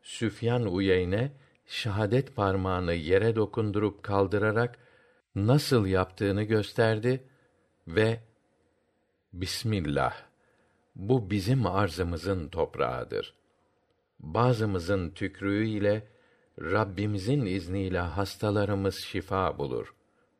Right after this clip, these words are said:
buyururdu. Hadis dokuz yüz iki. Yine Ayşe'den, Allah ondan razı olsun,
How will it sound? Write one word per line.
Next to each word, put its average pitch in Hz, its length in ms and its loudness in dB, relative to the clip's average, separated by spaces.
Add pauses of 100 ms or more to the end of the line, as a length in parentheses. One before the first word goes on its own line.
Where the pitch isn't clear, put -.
buyururdu. 67 720 -4 (1600)
Hadis - 560 0 (640)
dokuz 113 400 2
yüz 78 200 -2
iki. 58 420 -10 (1200)
Yine 135 480 4 (300)
Ayşe'den, 92 1040 2 (760)
Allah 101 340 4
ondan 82 440 0
razı 78 320 0
olsun, 113 460 0